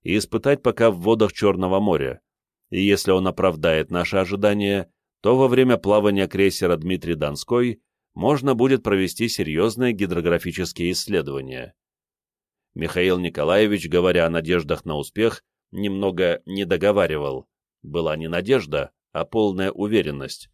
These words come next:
ибо схему этого устройства Сандро, а точнее академик, скопировал по памяти из книги о легендарном дрейфе во льдах парохода Седов,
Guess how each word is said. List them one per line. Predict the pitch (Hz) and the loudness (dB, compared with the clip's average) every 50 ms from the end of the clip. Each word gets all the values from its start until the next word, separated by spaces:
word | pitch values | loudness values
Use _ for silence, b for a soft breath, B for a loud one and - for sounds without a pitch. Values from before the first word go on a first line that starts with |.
| _ _ _ _ _ | _ _ _ _ _
ибо | - 90 98 87 98 95 | -6 -4 -2 0 0 0
схему | - - - 110 101 98 95 95 - - | -2 -2 -2 -2 0 0 0 -2 -4 -4
этого | 95 87 - 85 85 | -6 -8 -4 -2 -2
устройства | 85 82 - - 87 85 85 82 - - 73 | -2 -2 -2 -2 0 0 0 -2 -2 -6 -6
Сандро, | 73 - - 78 85 90 90 95 107 110 110 - _ - | -6 -4 -4 -4 -2 -2 -2 0 0 0 -2 -6 _ -8
а | 80 78 | -6 -4
точнее | - 92 82 - - 90 85 80 76 | -4 -4 -4 -4 -6 -4 -4 -2 -2
академик, | 71 76 78 76 80 95 101 107 107 107 - - _ _ _ _ | -4 -4 -6 -4 -2 -2 -2 -2 -4 -6 -8 -14 _ _ _ _
скопировал | _ - - - - - - - 139 135 135 135 131 123 | _ -16 -8 -6 -6 -4 0 2 2 2 4 4 4 2
по | - 104 90 87 | 2 0 0 2
памяти | - 107 113 120 120 110 - 104 | 2 2 2 0 0 -2 -2 -2
из | 95 87 | -2 -4
книги | - - 92 95 98 90 85 92 - - | -4 -6 -6 -4 -4 -2 -2 -2 -2 -2
о | - 87 | -4 -4
легендарном | 85 90 80 87 87 87 80 87 85 85 82 82 82 82 | -4 -2 -2 -2 -4 -2 0 0 0 0 0 -2 -4 -6
дрейфе | 73 73 85 87 85 78 - 80 | -4 -4 -2 -2 -2 -4 -4 -6
во | 73 76 73 | -4 -4 -4
льдах | 76 73 78 90 92 - - - _ _ _ _ - | -4 -2 -2 -2 -2 -2 -6 -12 _ _ _ _ -2
парохода | 80 85 87 87 85 - 85 82 80 80 | 0 2 2 0 0 0 -2 0 0 -2
Седов, | - - 98 101 104 92 - - - - | -2 -2 -2 0 2 2 0 0 -4 -16